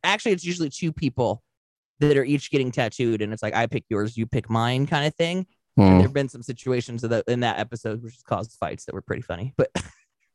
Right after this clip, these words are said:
Speaker 2: I don't,
Speaker 1: Netflix
Speaker 2: I,
Speaker 1: one was all nice.
Speaker 2: I don't know how I feel about this show. <laughs> 'Cause I, I,
Speaker 1: Which
Speaker 2: I,
Speaker 1: one?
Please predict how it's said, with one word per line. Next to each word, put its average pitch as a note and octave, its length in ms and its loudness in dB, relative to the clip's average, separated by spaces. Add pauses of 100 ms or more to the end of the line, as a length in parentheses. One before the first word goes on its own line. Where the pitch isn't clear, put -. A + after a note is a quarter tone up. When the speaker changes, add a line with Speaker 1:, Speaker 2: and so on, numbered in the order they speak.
(680)
Speaker 2:
I F#3 80 10
don't, C4 160 10
Speaker 1:
Netflix B2 240 2
Speaker 2:
I, - 60 4
Speaker 1:
one C3 80 2
was B2+ 100 2
all A#2 120 -4
nice. G#2+ 440 -4 (400)
Speaker 2:
I G#3+ 40 6
don't C4+ 120 10
know A#3 120 10
how G#3 100 12
I G3 80 12
feel G3+ 200 8
about C#3 220 10
this G2 120 6
show. F#2+ 320 8 (600)
<laughs> E5+ 1400 0
'Cause G3+ 200 12
I, G3 160 12
I, - 60 10 (100)
Speaker 1:
Which E3+ 80 6
Speaker 2:
I, F#3 160 12
Speaker 1:
one? D#3 240 2